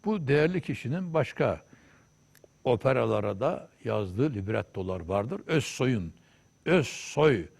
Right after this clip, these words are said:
operasını da o yazmıştır. Evet, ilk opera ilginçtir. Taş Bebek. Ama Taş Bebek deyince hemen adının çağrıştırdığı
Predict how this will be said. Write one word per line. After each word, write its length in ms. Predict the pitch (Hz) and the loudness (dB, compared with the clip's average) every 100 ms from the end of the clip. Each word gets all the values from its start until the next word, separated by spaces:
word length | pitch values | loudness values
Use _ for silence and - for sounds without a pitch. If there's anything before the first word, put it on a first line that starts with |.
| _ _ _ | _ _ _
operasını 720 | 131 117 131 120 - 110 101 | -2 0 0 0 -2 -6 -2
da 260 | 127 196 - _ _ _ | -2 -2 -6 _ _ _
o 80 | 147 | 8
yazmıştır. 600 | 120 85 78 - - - - _ _ _ _ _ _ _ _ _ _ _ _ _ _ _ _ _ _ - _ _ _ _ _ _ _ _ | 8 6 -2 -16 -18 -20 -20 _ _ _ _ _ _ _ _ _ _ _ _ _ _ _ _ _ _ -20 _ _ _ _ _ _ _ _
Evet, 280 | 208 233 - | 8 10 8
ilk 240 | 233 240 240 | 4 8 10
opera 600 | 202 233 226 226 208 - _ _ _ _ _ _ _ | 12 12 12 10 6 -2 _ _ _ _ _ _ _
ilginçtir. 800 | 202 196 208 220 - 214 302 - - - _ _ _ | 0 4 4 2 0 -4 -4 -10 -18 -20 _ _ _
Taş 260 | - 214 - | 0 2 2
Bebek. 500 | 127 104 80 - _ _ _ _ _ _ _ | 2 2 0 -8 _ _ _ _ _ _ _
Ama 260 | - 175 170 | -8 0 0
Taş 360 | - 175 175 190 | 2 0 0 2
Bebek 340 | 156 147 - | 4 4 2
deyince 460 | 156 143 107 120 156 - _ _ _ _ _ _ | 0 2 4 2 2 -8 _ _ _ _ _ _
hemen 440 | 196 160 143 139 - _ _ - | -2 2 2 0 -10 _ _ -4
adının 400 | 120 117 160 165 | 0 2 2 0
çağrıştırdığı 1080 | - 120 117 101 - 110 95 104 131 180 | 0 2 2 -4 -4 -4 0 2 2 0